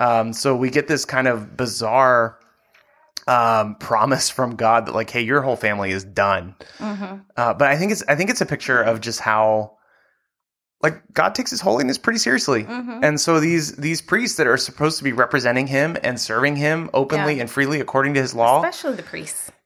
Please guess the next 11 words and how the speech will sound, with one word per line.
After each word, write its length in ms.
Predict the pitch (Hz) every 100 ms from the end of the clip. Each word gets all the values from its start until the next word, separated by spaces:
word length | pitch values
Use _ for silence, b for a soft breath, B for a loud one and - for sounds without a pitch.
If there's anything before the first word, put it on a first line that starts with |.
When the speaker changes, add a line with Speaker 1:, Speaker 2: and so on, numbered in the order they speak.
| -
Speaker 2:
<laughs> 80 | 254
Speaker 1:
Yeah, 280 | 285 277 156
it's 100 | 185
like, 120 | 160
what? 400 | 175 359 480 -
Speaker 2:
In 280 | 262 277 311
the 100 | 277
temple, 460 | 226 247 262 156 156
yeah. 140 | 190
Speaker 1:
Yeah. 320 | 262 285 123 - B B B B _ -
Speaker 2:
Yeah, 420 | 180 175 160 165